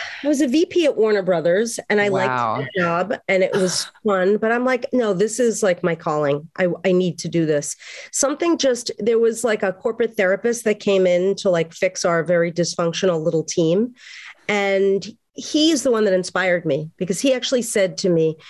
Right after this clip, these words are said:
Speaker 1: "All right, Lisa, as part of this exercise, I interviewed four people that report to you and four people in your past that you have reported to. And every single person described you as entrepreneurial. So why haven't you started your own business?"
Speaker 2: Wow.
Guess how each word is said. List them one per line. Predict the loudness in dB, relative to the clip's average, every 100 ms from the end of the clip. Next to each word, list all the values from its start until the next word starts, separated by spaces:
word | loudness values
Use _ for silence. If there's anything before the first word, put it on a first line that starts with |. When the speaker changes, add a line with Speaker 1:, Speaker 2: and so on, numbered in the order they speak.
| -20 -4
Speaker 1:
"All | -2
right, | 0
Lisa, | -2 0 -2 0
as | -4 -2
part | -2 0
of | 0
this | 0
exercise, | -2 0 -2 0 0 0
I | 0
interviewed | 0 0 2 0 2 0 -2 -6 -2
four | -2
people | 0 -2 0
that | 0 0
report | 0 -2 0
to | 2
you | 2 2
and | 0
four | 0 0
people | 0 0 0 0
in | 2 2
your | 2
past | 0 -2 -2
that | -2 0
you | 0
have | 2
reported | 0 0 -2 -2 -2
to. | -2 -2 -10 -18 -8
And | -2 -2
every | 0 0 0
single | 0 0 -2
person | -2 -2 0 0
described | 0 -2 -2 -2 0
you | 0
as | 2 0 -4 -6 -4
entrepreneurial. | -4 -2 -4 -2 -2 -2 -4 -10 -14 _
So | -4 -2
why | 0 0
haven't | 0 -2 -2
you |
started | -2 0 0 0
your | 0
own | 0 0
business?" | -2 -2 -4 -4 -8 _ _
Speaker 2:
Wow. | -4 -2 0 -2 -2 -2 -2 -2 -4 -2